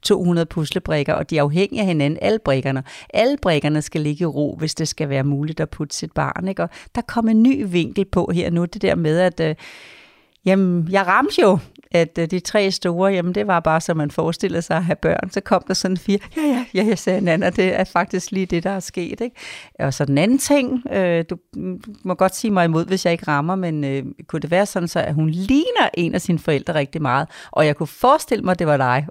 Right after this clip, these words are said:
og Nana sagde, at jeg ramte. Øh, og det, øh, så det var en ny vinkel, man kan gå og irritere sig så meget over. <laughs> Sådan en lille mini af sig selv, der dog ikke kan forstå, at de tre store bare var så nemme. Nu stopper det.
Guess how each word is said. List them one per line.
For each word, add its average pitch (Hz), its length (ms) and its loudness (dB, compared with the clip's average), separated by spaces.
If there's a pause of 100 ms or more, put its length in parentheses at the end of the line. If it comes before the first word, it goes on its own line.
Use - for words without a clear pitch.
og 165 200 -8
Nana 147 380 -4 (160)
sagde, 151 320 -8
at 165 160 -10
jeg 156 160 -6
ramte. 143 340 -6 (200)
Øh, 170 240 -4
og 185 140 -8
det, 185 260 -2
øh, 151 60 -2 (220)
så - 120 -16
det 233 80 6
var 247 60 8
en 233 120 6
ny 247 220 2
vinkel, 175 400 0 (260)
man 175 80 0
kan 175 100 0
gå 185 120 -2
og - 100 2
irritere 175 420 -2
sig 170 140 -6
så 175 120 -6
meget 156 280 -2
over. - 160 0 (460)
<laughs> - 400 -2
Sådan 156 200 -2
en 160 40 -4
lille 160 260 0 (180)
mini 165 420 2
af 143 160 0
sig 147 160 -2
selv, 151 320 2
der 156 80 4
dog 139 240 2
ikke 160 100 0
kan 185 120 -4
forstå, 156 500 -4 (340)
at 160 100 0
de 156 80 -2
tre 151 300 -2
store 151 300 -4
bare 151 220 -2
var 147 120 -2
så 156 180 -6
nemme. 147 300 0
Nu 147 60 -2
stopper 185 500 2
det. 120 140 -2